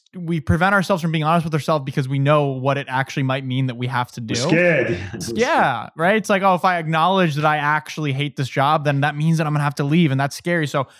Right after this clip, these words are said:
Speaker 1: you, you already know the answer subconsciously. Like,
Speaker 2: We
Speaker 1: you're honest with
Speaker 2: know.
Speaker 1: yourself in a certain way, but you prevent
Speaker 2: We
Speaker 1: yourself
Speaker 2: know.
Speaker 1: from, like, really, uh, like you
Speaker 2: Yeah.
Speaker 1: said, like, sit in it, marinate, feel that.
Speaker 2: Yeah.
Speaker 1: Really powerful.
Speaker 2: Yeah, yeah. That, that begins the process inside, you know? And I think when we just own, like,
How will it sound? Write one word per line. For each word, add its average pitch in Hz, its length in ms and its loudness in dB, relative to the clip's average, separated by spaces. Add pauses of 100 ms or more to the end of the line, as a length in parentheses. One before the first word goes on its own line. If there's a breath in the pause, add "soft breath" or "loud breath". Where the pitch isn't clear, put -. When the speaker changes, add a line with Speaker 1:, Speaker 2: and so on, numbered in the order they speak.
(140)
Speaker 1:
you, 165 180 2
you 180 140 2
already 254 400 2
know 220 300 6
the 185 180 0
answer 220 300 2
subconsciously. 190 680 0
Like, 160 120 4
Speaker 2:
We - 40 0
Speaker 1:
you're 185 80 4
honest 240 200 4
with 269 80 -6
Speaker 2:
know. - 20 -4
Speaker 1:
yourself 214 280 0
in 202 60 -2
a 170 60 0
certain 202 280 0
way, 208 160 4
but 175 140 0
you 165 60 -4
prevent 165 260 -4
Speaker 2:
We 190 60 -2
Speaker 1:
yourself 208 160 2
Speaker 2:
know. 190 60 -4
Speaker 1:
from, 170 100 -4
like, 151 160 -2
really, 160 400 -2 (240 soft breath)
uh, 160 160 0
like 160 100 2
you 156 60 0
Speaker 2:
Yeah. 151 80 2
Speaker 1:
said, 147 160 -2
like, 135 160 -2
sit 185 280 -2
in - 20 0
it, 139 140 0
marinate, 151 460 2
feel 185 460 4
that. 101 260 -6 (320)
Speaker 2:
Yeah. 143 220 -10
Speaker 1:
Really 208 200 2
powerful. 139 480 0 (120)
Speaker 2:
Yeah, 80 220 -12 (360)
yeah. 82 360 -8
That, - 340 -4
that 131 260 2
begins 123 460 0
the 104 80 -6
process 104 640 -6
inside, 90 600 -6
you 87 140 -6
know? 90 160 -6
And 101 120 -8
I 104 60 -2
think 120 220 -8
when 151 180 4
we 147 80 4
just 143 260 -2
own, 143 300 2
like, 117 180 -4